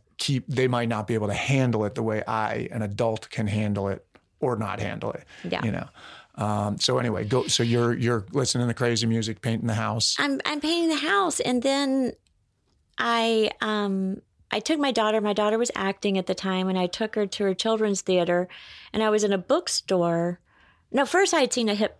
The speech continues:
Speaker 2: hypnotist. I went to a hypnotist and I said, "I, I'm, I'm, I'm just lost." And he said, "You know what your problem is, is you have no meaning in your life."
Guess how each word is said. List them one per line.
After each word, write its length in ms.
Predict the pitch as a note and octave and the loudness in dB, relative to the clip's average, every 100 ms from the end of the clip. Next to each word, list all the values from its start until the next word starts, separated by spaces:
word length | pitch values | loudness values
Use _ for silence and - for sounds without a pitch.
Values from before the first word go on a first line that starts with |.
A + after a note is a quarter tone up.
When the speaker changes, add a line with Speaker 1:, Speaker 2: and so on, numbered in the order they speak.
| - | -10
Speaker 2:
hypnotist. 760 | - A3+ F#3+ - - - - | -4 -2 -2 -4 -6 -6 -6
I 100 | - | -2
went 180 | G3 A3+ | 0 0
to 120 | - | 0
a 40 | A#3 | 0
hypnotist 520 | G3+ - F3+ F#3 F3 | 0 -2 -2 -2 -2
and 120 | F#3 | -2
I 80 | F3+ | -2
said, 180 | F3 F#3 | 0 0
"I, 240 | F3+ F#3 - | 2 0 0
I'm, 300 | G3 G3 F#3+ - _ _ _ _ - | -2 -2 -4 -10 _ _ _ _ -4
I'm, 180 | G3 F#3+ | -4 -2
I'm 480 | F#3 F#3 F#3 F3+ - _ - | -2 -2 -2 -4 -8 _ -4
just 240 | F3 E3 | -2 0
lost." 560 | D#3+ - - - - - - - - - - - - - | -4 -6 -8 -12 -12 -14 -20 -20 -20 -20 -20 -20 -12 -2
And 480 | G3 F#3 F3+ F3 | 0 2 2 0
he 240 | F3 F3+ A3+ | 0 0 0
said, 380 | - G3 F3+ G3 | 2 2 2 2
"You 100 | A#3+ | 0
know 460 | B3+ B3 A#3+ - - - - | 2 2 0 -2 -10 -20 -4
what 160 | G3+ | -2
your 100 | - | -2
problem 520 | - - D#4 E4+ G3 E3+ | -4 0 0 2 0 0
is, 400 | D#3+ F3 E3+ - - - - - | 0 -2 -4 -10 -18 -20 -14 0
is 140 | G3 | 2
you 80 | G#3+ | 4
have 100 | G#3+ | 2
no 140 | G3+ | 2
meaning 460 | F#3+ F3+ F3+ F3 E3 | 2 2 2 2 2
in 100 | D3+ | 0
your 120 | D3 - | -2 -4
life." 360 | A1 - - | -8 -10 -16